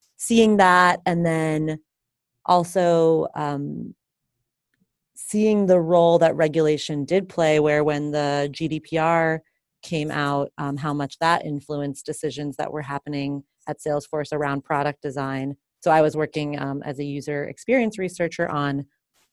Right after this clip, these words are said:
a design team, so on a product team building, uh, customer service software. And, and then also at Salesforce, um,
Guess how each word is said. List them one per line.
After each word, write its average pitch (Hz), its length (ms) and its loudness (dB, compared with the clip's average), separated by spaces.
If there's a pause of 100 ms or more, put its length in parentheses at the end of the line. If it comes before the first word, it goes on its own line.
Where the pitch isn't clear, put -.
(160)
a 160 80 -4
design 143 360 0
team, 143 240 -12
so 147 140 -6
on 143 120 -6
a 139 60 -8
product 139 460 -10
team 139 260 -10
building, 139 500 -8 (800)
uh, 139 160 -8
customer 147 440 -10
service 143 380 -10
software. 139 600 -10 (580)
And, 165 640 0 (100)
and 202 200 4
then 240 280 6
also 214 380 2
at 180 140 0
Salesforce, 156 840 -4 (100)
um, 143 540 -8